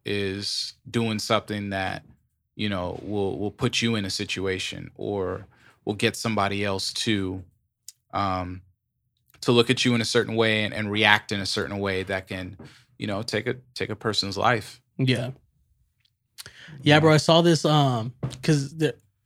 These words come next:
Speaker 2: there's a song lyric where he says, "Twenty-seven Club when we don't make it past twenty-one" or something like that.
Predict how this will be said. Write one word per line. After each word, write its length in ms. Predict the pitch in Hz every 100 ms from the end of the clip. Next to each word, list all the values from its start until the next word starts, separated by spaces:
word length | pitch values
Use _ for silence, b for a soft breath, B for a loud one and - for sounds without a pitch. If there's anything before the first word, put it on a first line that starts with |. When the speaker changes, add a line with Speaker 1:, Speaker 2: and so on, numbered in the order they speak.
| -
Speaker 2:
there's 140 | 160
a 40 | -
song 300 | 196 214 196
lyric 220 | 175 160
where 60 | 151
he 60 |
says, 560 | 135 147 135 131 127 - b b b -
"Twenty-seven 520 | 151 151 - 139 135
Club 260 | 139 135 135
when 100 | 131
we 80 | 131
don't 100 | 127
make 160 | 127
it 60 | 131
past 260 | 127 123
twenty-one" 400 | - 127 127 131
or 20 | 135
something 260 | 135 139
like 180 | 135 135
that. 240 | 139 139